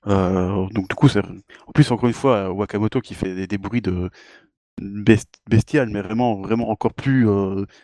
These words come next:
encore plus bestial, parce qu'il, on voit que Cell, heu, se transforme, heu, profondément, toi, c'est, donc c'est, c'est, ça, c'est vraiment, heu, impressionnant, je trouve.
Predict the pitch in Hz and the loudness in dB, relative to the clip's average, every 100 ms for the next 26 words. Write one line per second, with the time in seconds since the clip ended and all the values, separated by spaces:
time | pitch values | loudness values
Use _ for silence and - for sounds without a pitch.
0 | - - - 135 120 139 - 123 107 107 | -20 -10 -6 2 4 2 0 -2 -2 -8
1 | - 98 101 98 95 _ - - - - | -10 -10 -8 -10 -14 _ -20 -20 -20 -20
2 | _ - _ 104 110 123 - 117 104 92 | _ -20 _ 0 4 2 0 0 0 -2
3 | 92 92 - - 104 - 107 95 92 - | -6 -10 -12 -8 -6 -4 -4 -2 -4 -6
4 | - 98 110 131 113 113 104 98 98 107 | -6 -2 2 2 0 -4 -6 -8 -10 -12
5 | - - - - _ _ _ _ - 98 | -16 -20 -20 -20 _ _ _ _ -4 -2
6 | - 98 95 - - 101 107 104 110 101 | 2 0 0 -8 -6 0 2 2 2 0
7 | 98 95 95 - _ _ _ _ - - | -4 -8 -10 -14 _ _ _ _ -4 -2
8 | - 135 104 131 135 - 151 107 | -2 0 -2 -2 -8 0 0 0